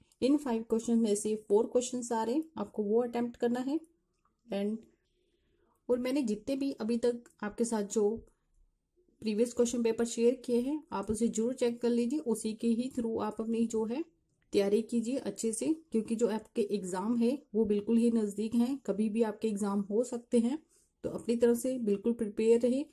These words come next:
क्योंकि जितने भी मैंने अभी तक आपके साथ जो भी वीडियो शेयर की है,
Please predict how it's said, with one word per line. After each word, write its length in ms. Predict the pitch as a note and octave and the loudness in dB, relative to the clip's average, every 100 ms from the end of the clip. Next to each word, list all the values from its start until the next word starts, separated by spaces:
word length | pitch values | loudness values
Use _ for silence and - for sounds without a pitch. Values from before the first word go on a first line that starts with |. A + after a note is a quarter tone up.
| _ _ _ | _ _ _
क्योंकि 160 | A3 A#3 | -4 -2
जितने 340 | G#3+ G#3+ A#3 | -2 -2 0
भी 60 | B3 | 0
मैंने 260 | A#3+ A#3+ A#3+ | 2 0 0
अभी 140 | A3+ | -2
तक 220 | A3+ A3 | -4 -6
आपके 260 | G#3 - A#3 | -8 -4 -4
साथ 180 | A#3 G#3+ | -2 -4
जो 280 | F#3 A#3+ | 0 0
भी 200 | B3+ A#3 A#3+ - _ _ _ | 2 0 0 -6 _ _ _
वीडियो 280 | G3+ A3+ C4+ | 2 2 0
शेयर 220 | B3 B3+ | 0 -2
की 240 | A#3+ B3 A#3+ | -2 -4 -2
है, 180 | B3 | -4